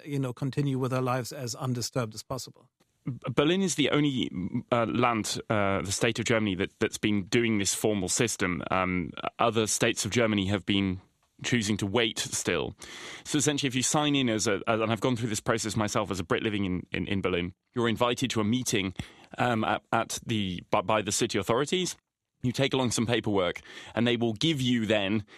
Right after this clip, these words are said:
Speaker 2: a permanent right to remain that they will then put into your passport. Uh, the priority initially is for those Brits that live in Germany for more than five years. They then start moving to the Brits that live in Germany for the period of two to five years, and those are the most recent arrivals will, will be the ones that will be done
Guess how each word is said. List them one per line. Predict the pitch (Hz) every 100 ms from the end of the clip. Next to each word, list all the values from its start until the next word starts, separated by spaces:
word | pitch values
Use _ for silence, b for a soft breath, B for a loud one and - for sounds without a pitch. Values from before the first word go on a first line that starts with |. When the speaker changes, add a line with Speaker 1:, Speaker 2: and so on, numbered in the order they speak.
| B -
Speaker 2:
a | 113 107 107 -
permanent | 143 135 123 117 - 117
right | 117 107 -
to | - -
remain | 110 107 117 95 95 151 - B B -
that | 123 113
they |
will | 110
then | 113 113
put | 120 113
into | 110 113
your | 104
passport. | - 110 - 90 67 - B B B -
Uh, | 117 107
the | 120
priority | - 139 151 165 143
initially | 139 - 101
is | 107 -
for | 117
those | 113 104
Brits | 131 - -
that | 113
live | - 117
in | 110
Germany | 117 110 110
for | -
more | 110 110 101
than | 98
five | - 104 95
years. | 107 160 220 - B B -
They | 123
then | 135 147
start | - 135
moving | 127 127 120
to | 113
the | 104
Brits | 117 -
that | -
live | 113
in | 110
Germany | 120 113 110
for | 107
the | 110
period | 120 107
of | 95
two | - 147
to | 156
five | 156 151
years, | 151 151 135
and | 123
those | 117 113
are |
the | 98
most | 110 113 -
recent | 117 113 101
arrivals | 107 113 107 104
will, | 101 101
will |
be | 98 110
the | 101
ones | 107 104 -
that | -
will | 95
be | 101
done | 104 101